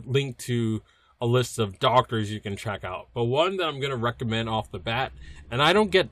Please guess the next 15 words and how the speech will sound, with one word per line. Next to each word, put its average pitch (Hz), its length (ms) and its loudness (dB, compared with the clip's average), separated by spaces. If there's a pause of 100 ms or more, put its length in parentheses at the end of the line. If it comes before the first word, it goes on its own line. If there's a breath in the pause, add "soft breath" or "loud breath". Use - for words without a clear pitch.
I 131 120 0
don't 185 120 0
get 220 180 0
sponsored 120 680 0
by 143 200 0
them 151 260 -4
or 143 120 -2
anything. 151 640 -6 (680)
I 120 140 -2
don't 147 100 -2
get 151 200 0
sponsored 131 640 4
by 135 180 0
them 139 440 -6
or 104 460 -6